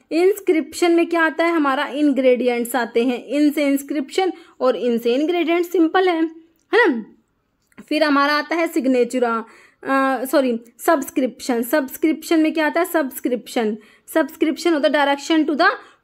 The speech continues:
pharmacist। ए, फिर एक होता है सिग्नेचुरा। सिग्नेचुरा में क्या आता है, direction for the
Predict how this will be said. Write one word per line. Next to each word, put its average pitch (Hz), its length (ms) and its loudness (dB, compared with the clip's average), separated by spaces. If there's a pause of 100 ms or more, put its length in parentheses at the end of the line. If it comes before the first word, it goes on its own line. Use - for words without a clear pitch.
(180)
pharmacist। 349 1300 2 (300)
ए, 302 80 2
फिर 339 220 0
एक 349 140 -2
होता 320 220 2
है 370 60 2
सिग्नेचुरा। 262 800 0 (300)
सिग्नेचुरा 330 540 2
में 320 160 2
क्या 339 140 0
आता 320 200 0
है, 349 80 2
direction 277 560 -2 (220)
for 240 160 2
the 330 60 2